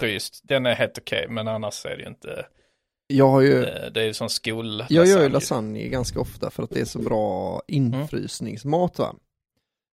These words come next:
Speaker 2: Men
Speaker 1: Just
Speaker 2: då har jag
Speaker 1: det.
Speaker 2: rationaliserat bort bechamelsåsen. Eh,
Speaker 1: Jaså?
Speaker 2: och istället lägger jag på, eh,
Speaker 1: Extra ost.
Speaker 2: i-, sån mozzarella på varje köttfärslager, va?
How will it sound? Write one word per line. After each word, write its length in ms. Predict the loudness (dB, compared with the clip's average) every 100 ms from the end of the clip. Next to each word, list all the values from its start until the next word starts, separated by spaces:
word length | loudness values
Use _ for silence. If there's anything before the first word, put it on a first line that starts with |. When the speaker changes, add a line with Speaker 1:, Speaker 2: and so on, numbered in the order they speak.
| _ _ _ _
Speaker 2:
Men 100 | -2
Speaker 1:
Just 40 | 4
Speaker 2:
då 60 |
har 60 | 6
jag 120 | 6
Speaker 1:
det. 40 | 4
Speaker 2:
rationaliserat 760 | -2 -2 0 0 0 0 -2 -2
bort 640 | -6 -6 _ -18 -10 -10 -10 _ _ _
bechamelsåsen. 1300 | -2 0 0 2 0 -2 -6 -8 -8 -8 -4 -4 -4 -10 _ _ _ _ _ _ _ _ _ _ _ _ -4
Eh, 60 | -2
Speaker 1:
Jaså? 260 | -2 -4
Speaker 2:
och 180 | -6 -6
istället 400 | -12 -4 -4 -4 -10 -10
lägger 240 | -6 -4 -4
jag 140 | -6
på, 480 | -6 -6 -6 -6 -6
eh, 640 | -6 -8 -10 -10 -12 -14 -18 _ _ _ _ _ _ -12
Speaker 1:
Extra 300 | -10 -12 -10
ost. 300 | -10 -10 -12
Speaker 2:
i-, 100 | -14 _
sån 500 | -6 -4 -4 -4 -6
mozzarella 800 | -8 -2 0 0 0 -4 -6 -6
på 280 | -2 0 2
varje 360 | 0 -2 -4 -4 -4 -4 -6 -6 -10
köttfärslager, 920 | -4 -4 -6 _ -10 -8 -6 -8 -8
va? 80 | -14